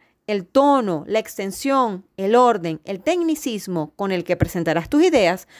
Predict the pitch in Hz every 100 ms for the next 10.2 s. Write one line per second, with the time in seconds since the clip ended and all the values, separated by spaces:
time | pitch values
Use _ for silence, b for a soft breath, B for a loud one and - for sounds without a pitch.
0 | b - 285 311 302 294 285 294 262 254
1 | 247 214 220 _ _ - 247 247 196 -
2 | 143 147 170 165 160 - - - _ _
3 | _ _ _ b b b b - 175 226
4 | 392 370 - _ - 240 240 240 233 247
5 | 294 - 240 233 359 349 339 330 - 240
6 | 214 226 240 220 214 285 277 233 196 202
7 | - 165 143 156 - b b b - 208
8 | 190 180 185 - 285 370 330 294 285 294
9 | - 220 208 190 185 180 - 262 381 359
10 | 180 156